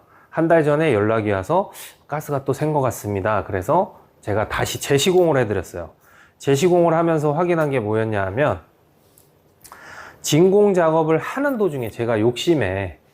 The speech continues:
진공을 더 많이 잡아야 되겠다 하고 주입을 하면서까지 진공을 잡았었거든요. 그래서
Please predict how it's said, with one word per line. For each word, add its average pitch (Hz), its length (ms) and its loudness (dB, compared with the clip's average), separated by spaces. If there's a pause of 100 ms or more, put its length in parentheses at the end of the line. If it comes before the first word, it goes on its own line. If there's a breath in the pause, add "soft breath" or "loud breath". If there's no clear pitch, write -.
(160)
진공을 113 480 0
더 117 100 0
많이 98 300 0
잡아야 101 320 0
되겠다 104 540 -2
하고 143 500 -2 (500 soft breath)
주입을 190 480 2
하면서까지 202 800 0
진공을 120 460 -2
잡았었거든요. 90 960 -8 (240)
그래서 104 440 -2